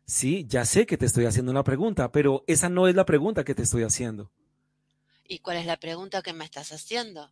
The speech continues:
Speaker 2: Parece que estamos dando vueltas como en el caso del huevo y la gallina. ¿Quién va primero?
Speaker 1: Papá.
Speaker 2: ¿Qué?
Speaker 1: Estoy hablando en serio. ¿Qué es una pregunta?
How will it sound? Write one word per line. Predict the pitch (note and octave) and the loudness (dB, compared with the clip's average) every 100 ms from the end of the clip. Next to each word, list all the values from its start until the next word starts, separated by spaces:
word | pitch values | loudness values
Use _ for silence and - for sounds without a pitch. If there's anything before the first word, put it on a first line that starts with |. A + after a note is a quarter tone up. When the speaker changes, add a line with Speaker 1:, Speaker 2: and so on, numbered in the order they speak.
| - | -10
Speaker 2:
Parece | D#3+ E3 - A3 | -8 -8 -10 -16
que | E3 | -14
estamos | - D#3+ D#3+ E3+ | -10 -8 -8 -6
dando | D#3 D#3 D3+ | -6 -8 -10
vueltas | E3 F3 F3+ | -8 -6 -6
como | - D3+ C#3+ | -8 -14 -16
en | |
el | C#3+ | -16
caso | C#3+ D#3 - D#3 | -10 -10 -10 -14
del | C#3+ | -12
huevo | C#3 D3+ D3+ | -12 -12 -12
y | D3 | -12
la | C3+ | -10
gallina. | C#3+ D3+ G#3+ F3 | -10 -10 -10 -10
¿Quién | D#3 F3 F#3+ | -10 -12 -10
va | F#3 | -10
primero? | D#3+ C#3+ C3 - _ _ _ _ _ _ _ | -10 -14 -16 -20 _ _ _ _ _ _ _
Speaker 1:
Papá. | A#2+ A#2+ A#2+ A2+ B2+ D3 D3 A2+ G2+ _ _ _ | -8 -4 -2 0 0 2 0 -4 -12 _ _ _
Speaker 2:
¿Qué? | - E3+ D#3+ D#3 D#3 D#3+ D#3 C3 A2+ _ _ _ - | -14 -10 -6 -4 -2 0 0 -2 -8 _ _ _ -4
Speaker 1:
Estoy | D3 - C3+ | -2 2 4
hablando | C#3 D#3+ E3+ | 4 2 2
en | E3 | 0
serio. | - D#3 F3 E3+ C3+ | 2 4 4 2 0
¿Qué | D#3 F3+ | 4 4
es | G3+ | 4
una | A3+ | 0
pregunta? | A3+ D#3 D#3+ A#3+ D#3 A2+ - | 0 -2 -2 -2 -2 -4 -8